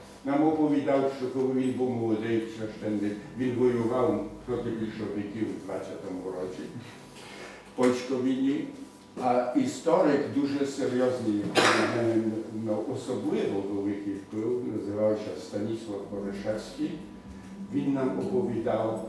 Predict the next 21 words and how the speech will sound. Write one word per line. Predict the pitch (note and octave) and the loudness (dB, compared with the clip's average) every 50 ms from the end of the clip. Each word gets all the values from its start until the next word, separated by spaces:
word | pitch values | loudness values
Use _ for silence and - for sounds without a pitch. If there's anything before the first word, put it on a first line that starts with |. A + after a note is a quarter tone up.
| - G#2+ | -6 -4
про | G#2+ G#2 G2+ G2+ - - - - - - | -2 -2 0 -2 -4 -6 -8 -10 -10 -6
свої | B2 A2 A2 A2+ A#2 | -2 0 0 2 2
пригоди | A2+ G#2 A#2 A#2 A2 A2 G#2+ A2+ A#2 A#2 B2+ B2+ | 0 -2 -2 0 0 2 2 2 2 4 4 4
під | B2 - - G#2 - - | 2 2 0 -2 -2 -2
час | A#2+ - A2+ A2 G#2+ A2 | -2 -2 0 -2 -2 -4
російської | A2 - C3+ B2+ B2+ B2 - - C3 B2 | -4 -2 -2 -2 -2 -2 -4 -2 -2 0
революції | A#2 A2+ A2 G#2+ G#2 G2 G2 F#2+ F#2+ G2+ G2+ - - - G#2 G#2 G#2 G2+ | 0 0 0 -2 -2 -4 -2 -2 -2 -4 -4 -6 -10 -10 -6 -6 -4 -4
дев'ятсот | G2+ F#2+ G2 G2+ G2+ G2+ - A2 - - - - | -4 -4 -2 -2 -2 -4 -4 -6 -8 -8 -8 -10
п'ятого | G#2 - - - F#2+ - - - - - | -10 -10 -8 -8 -10 -10 -10 -12 -8 -8
року. | F#2+ G#2 - - - - - - - - - - - - - - - - - - - - - - - - - - - - | -6 -6 -6 -8 -10 -12 -14 -16 -18 -20 -20 -20 -20 -18 -16 -16 -16 -16 -16 -16 -18 -16 -16 -18 -18 -18 -20 -20 -8 -2
І, | C3+ B3+ B3+ B3+ B3 B3+ - - - - - - - D4 E4 - | -2 2 2 2 2 2 0 -2 -6 -10 -14 -16 -12 0 4 4
м, | C3+ B2+ B2+ B2+ | 6 8 8 8
е, | B2 A#2+ A#2 A2+ A2+ A2+ A2 A2 A2 A2 A#2 - - - - - - - - - - - - - - - - - | 8 8 6 6 4 2 2 2 2 0 0 -2 -6 -12 -16 -18 -20 -20 -20 -20 -20 -18 -18 -18 -18 -18 -14 0
і, | - - - - - - - - | 2 2 2 2 0 -6 -4 0
і | - D3 | 2 2
він | B2+ C3+ D#3+ E3 E3 F3 E3 | 2 2 2 2 2 4 4
нас | D#3+ D3+ D3+ D3+ D3+ D3+ | 4 4 4 2 2 4
не | D#3+ | 4
питав | D#3+ - - - - E3 D#3 D3 C3+ B2+ - B2 | 4 4 2 0 0 2 2 4 4 2 2 0
про | B2+ B2 | -2 -2
те | - B2+ A#2 A2 G#2+ | 0 0 2 2 2